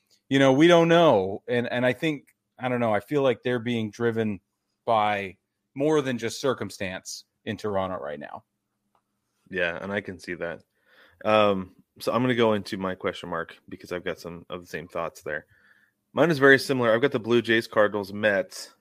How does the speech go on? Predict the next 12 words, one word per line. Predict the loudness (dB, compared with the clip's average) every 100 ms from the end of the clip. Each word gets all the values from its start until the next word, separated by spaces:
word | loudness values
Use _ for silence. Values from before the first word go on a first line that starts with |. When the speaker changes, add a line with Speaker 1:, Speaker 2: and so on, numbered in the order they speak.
| _ _
Speaker 2:
but | 0 2
I | 2
have | 0 -4 -4 -8 _ _ -14
the | -10
Mariners | -4 0 0 0 -4 -10 -14 -8
there. | -6 -6 -10 _ _ _ _ -10
Um, | -8 -8
Speaker 1:
Mm. | -10 -10
Speaker 2:
and | 0
mostly | 2 2 2 -2
for | -2
the, | -2